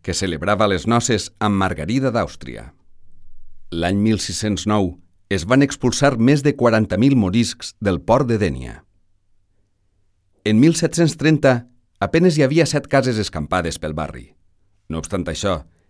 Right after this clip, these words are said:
en cinquanta anys la riquesa que produeix l'activitat del port origina un desenvolupament més gran que el de la ciutat, encara tancada dins les muralles.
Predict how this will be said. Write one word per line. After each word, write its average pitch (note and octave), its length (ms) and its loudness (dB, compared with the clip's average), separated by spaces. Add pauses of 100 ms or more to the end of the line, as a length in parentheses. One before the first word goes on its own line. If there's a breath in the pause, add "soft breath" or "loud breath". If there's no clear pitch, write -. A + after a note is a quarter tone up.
(140)
en G#2 160 -2
cinquanta D#3 480 2
anys D#3+ 160 0
la A#2+ 140 2
riquesa D3+ 340 -2
que B2 160 -4
produeix F#2 320 0
l'activitat F#2 560 -4
del E2+ 160 -6
port - 380 -2 (420)
origina A#2+ 480 0
un F3+ 80 0
desenvolupament B2 720 2
més C3 240 4
gran C#3+ 320 -2
que - 80 -4
el A#2 80 0
de A2+ 80 0
la G#2+ 80 0
ciutat, - 540 -6 (340)
encara F2+ 480 -4
tancada F2 400 -2
dins A2+ 320 0
les A2+ 160 -4
muralles. F2+ 720 -6